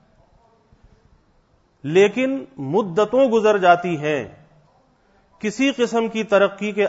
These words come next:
آثار ان کے اندر نظر نہیں آتے، جہاں ہیں وہیں رہتے ہیں، انجماد کا شکار۔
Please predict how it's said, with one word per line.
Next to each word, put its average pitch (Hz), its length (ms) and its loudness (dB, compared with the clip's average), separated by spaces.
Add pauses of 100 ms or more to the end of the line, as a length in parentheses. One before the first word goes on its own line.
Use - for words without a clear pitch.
آثار 175 500 8
ان 190 200 -2
کے 175 120 -4
اندر 170 220 -2
نظر 151 280 -2
نہیں 139 280 -6
آتے، 113 320 -8 (1600)
جہاں 180 340 4
ہیں 208 80 4
وہیں 180 260 0
رہتے 123 280 -2
ہیں، 101 120 -16 (1120)
انجماد 170 600 0
کا 151 140 -2
شکار۔ 120 320 -4